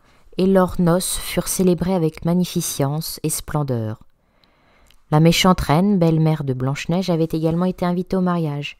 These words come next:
Après avoir revêtu ses plus beaux atours, elle avait, elle prit place devant le miroir et demanda, « Miroir, miroir joli,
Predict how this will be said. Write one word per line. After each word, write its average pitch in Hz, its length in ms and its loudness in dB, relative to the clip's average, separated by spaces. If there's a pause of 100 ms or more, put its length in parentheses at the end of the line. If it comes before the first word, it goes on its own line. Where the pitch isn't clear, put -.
(120)
Après 147 240 -2
avoir 143 200 4
revêtu 156 380 4
ses - 160 0
plus - 160 0
beaux 151 260 2
atours, 139 500 -2 (600)
elle 165 220 0
avait, 156 280 -2
elle 160 220 0
prit - 220 -8
place 170 640 -6
devant 160 360 -2
le 151 120 -2
miroir 151 500 -4
et 156 80 -2
demanda, « 139 520 -2 (360)
Miroir, 160 640 2
miroir 170 420 0
joli, 143 420 -2